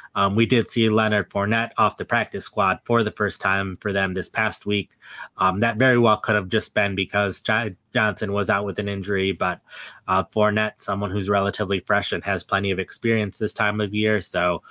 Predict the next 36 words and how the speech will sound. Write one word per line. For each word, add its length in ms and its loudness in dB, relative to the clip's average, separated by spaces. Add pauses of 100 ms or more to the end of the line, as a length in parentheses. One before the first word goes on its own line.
(420)
um, 300 -2
it 140 -10 (120)
would 140 0
not 300 -4
be 220 -4
all 200 4
that 240 0
surprising 540 -4
to 100 -10
see 460 -2 (260)
Fournette 460 2
get 160 -6
more 180 4
involved 640 4
or 240 0
just 340 -6
them 480 0
use 300 -2
any 260 0
of 120 -2
their 200 4
other 180 2
running 300 0
backs 480 -2 (100)
late 260 2
in 100 0
the 80 -2
game 260 0
if 140 -4
they 80 2
have 180 2
a 60 0
lead 320 0
in 100 -4
order 300 2
to, 280 -4